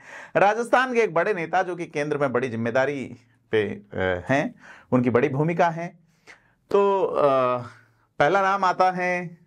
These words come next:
लालचंद कटारिया का। कहा जाता है कि विधानसभा चुनाव के वक्त भी उन्हें, अ,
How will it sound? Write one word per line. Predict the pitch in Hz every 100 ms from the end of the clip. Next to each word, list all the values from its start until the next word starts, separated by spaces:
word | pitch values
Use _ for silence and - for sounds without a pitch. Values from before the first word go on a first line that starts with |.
| _ _
लालचंद | 113 135 165 123
कटारिया | 110 107 143
का। | 143 131 - _ _ _
कहा | 101 107
जाता | 113 123 135
है | 135
कि | 131 131 123 104 98
विधानसभा | 98 110 123
चुनाव | 110 113 127
के | 123
वक्त | 120 127 110
भी | 120 135
उन्हें, | 113 127 139 - - - - -
अ, | 98 101